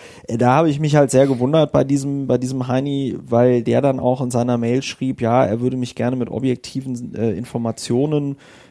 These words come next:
äh, äh, versorgen, um mich dann in die Lage zu versetzen,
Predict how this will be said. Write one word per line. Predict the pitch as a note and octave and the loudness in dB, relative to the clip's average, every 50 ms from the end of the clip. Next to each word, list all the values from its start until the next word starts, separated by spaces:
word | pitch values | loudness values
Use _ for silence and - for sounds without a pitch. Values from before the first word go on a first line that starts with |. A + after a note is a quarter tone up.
| _ - - | _ -6 0
äh, | A#2 | 4
äh, | B2+ B2+ B2 A#2+ - - A#2 A#2+ B2 A#2+ | 4 6 6 4 2 4 4 2 2 2
versorgen, | - - A#2+ A2+ A#2 A#2 A#2+ B2+ C3 B2 B2 B2 | 0 -2 -2 0 4 4 6 6 4 4 0 -4
um | A#2+ B2 | -4 -2
mich | B2 B2+ - - - | -2 0 -2 0 0
dann | - C#3 C3+ | 0 0 0
in | G2 G2+ B2+ | 0 -2 -2
die | B2 B2 | -2 -2
Lage | A#2 A2 A2 A#2 C3 D3+ D3+ C#3 | -2 0 2 2 2 2 0 -2
zu | - - - - | -6 -8 -12 -14
versetzen, | - - C#3+ B2+ A#2 A#2+ A#2+ A#2+ B2 - - - B2+ B2 A#2+ B2 B2 | -4 -2 0 0 2 4 2 2 2 0 -6 -6 -6 -4 -4 -6 -6